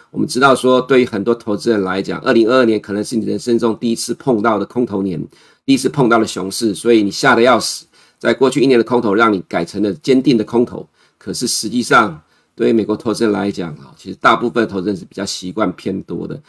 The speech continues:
在美国金融史上呢，尤其是股市，其实大部分时间都是上涨，下跌时间不长，这是第一个。第二个，你可以看到美国的指数通常会，呃，定期的去汰换掉，呃，表现比较差的股票，主要是基本面不好，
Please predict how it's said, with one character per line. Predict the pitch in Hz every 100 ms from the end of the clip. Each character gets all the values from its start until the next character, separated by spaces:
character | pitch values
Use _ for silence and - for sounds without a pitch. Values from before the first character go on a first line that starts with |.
| _ _
在 | 143
美 | 131
国 | 117 123
金 | 147
融 | 139 135
史 | - 107
上 | 135 120
呢， | 110
尤 | 104 110
其 | 107
是 | 98
股 | - 85
市， | - 110 95
其 | - 104
实 |
大 | - 113
部 |
分 | 117
时 |
间 | 110 104
都 | 107
是 |
上 | 98 120 95
涨， | 87
下 | - 120
跌 | 98
时 | - 92
间 | 98
不 | 113
长， | 110 95 78 - _ _
这 | -
是 | 113
第 | 123 117
一 |
个。 | 104
第 | 104 143
二 | 139
个， | 113
你 | 104
可 | 123
以 |
看 | - 135 123
到 | 127 107 - _ _ -
美 | 107
国 | 104 123
的 | 127
指 | - 107
数 | - 123 104
通 | - 131
常 | 127 101
会， | - 127 110 90
呃， | 80 78
定 | 147 113
期 | -
的 | 98
去 | 113
汰 | 117 117 110
换 | 127
掉， | 107 110 92 -
呃， | 62
表 | - 92 90
现 | 131 -
比 | -
较 | 107
差 | - 107 107
的 |
股 | -
票， | - 110 90 - _ _
主 | 117
要 | 113
是 |
基 | 113 127
本 | 104
面 | 120
不 | 110
好， | 107 90